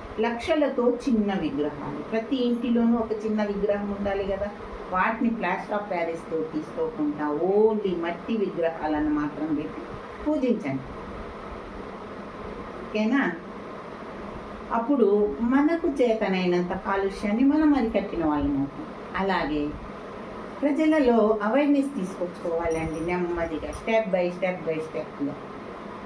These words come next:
ఈ ప్లాస్టర్ ఆఫ్ ప్యారిస్‌ని అరికట్టి మట్టితో తయారు చేయొచ్చు. ఎంత పెద్ద విగ్రహాలైనా సరే చక్కగా మట్టితో చేయొచ్చు. వాటికి సహజమైన కలర్స్ వేయొచ్చు. ఈ కెమికల్స్‌లో వీటి వలన నీటి కాలుష్యాన్ని మనం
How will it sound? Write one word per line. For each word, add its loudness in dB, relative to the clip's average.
ఈ 2
ప్లాస్టర్ 2
ఆఫ్ 0
ప్యారిస్‌ని 2
అరికట్టి -2
మట్టితో 2
తయారు 0
చేయొచ్చు. 0
ఎంత 2
పెద్ద 2
విగ్రహాలైనా 2
సరే -2
చక్కగా 2
మట్టితో -2
చేయొచ్చు. -4
వాటికి 2
సహజమైన 2
కలర్స్ -4
వేయొచ్చు. -4
ఈ -6
కెమికల్స్‌లో 0
వీటి 4
వలన 4
నీటి 0
కాలుష్యాన్ని -2
మనం -2